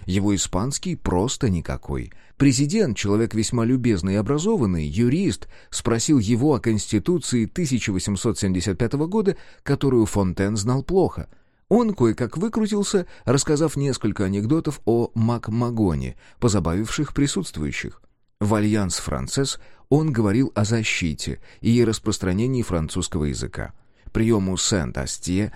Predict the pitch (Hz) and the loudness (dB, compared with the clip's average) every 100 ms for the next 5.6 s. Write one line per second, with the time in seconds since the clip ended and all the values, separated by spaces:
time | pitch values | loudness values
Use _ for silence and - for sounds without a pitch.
0 | - 98 104 104 110 104 95 98 113 104 | -6 -2 0 0 2 0 0 0 0 -4
1 | 104 98 95 104 101 78 76 - - 67 | 0 2 2 2 2 0 -2 -2 -2 -4
2 | 65 78 120 131 135 131 - 90 90 90 | -4 0 0 0 -2 -2 -2 -2 0 0
3 | 82 73 76 71 62 50 - - - - | -2 -2 -2 -2 -4 -8 -12 -12 -12 -16
4 | - - - 104 139 196 220 - 165 131 | -20 -14 -2 0 4 4 2 2 2 4
5 | 131 131 127 123 131 | 0 0 2 2 0